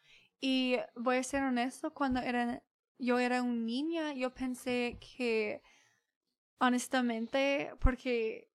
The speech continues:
de estos versículos y que personas fueron diciendo a mí, yo pensé, "Ok, yo puedo decir como,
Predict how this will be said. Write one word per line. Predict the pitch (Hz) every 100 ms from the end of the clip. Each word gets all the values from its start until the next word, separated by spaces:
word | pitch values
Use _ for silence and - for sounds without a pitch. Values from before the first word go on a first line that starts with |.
| _
de | 240 240 208
estos | 247 - 254
versículos | 247 240 - 240 302 359 381 -
y |
que | 262 262
personas | 254 247 247 240
fueron | 247 233
diciendo | 220 214 233 285 370 311
a | 269
mí, | 277 349 339
yo | 262 269
pensé, | 285 262 262
"Ok, | 294 -
yo | 427 415
puedo | - 320 302
decir | 311 - 277
como, | - 262 240 226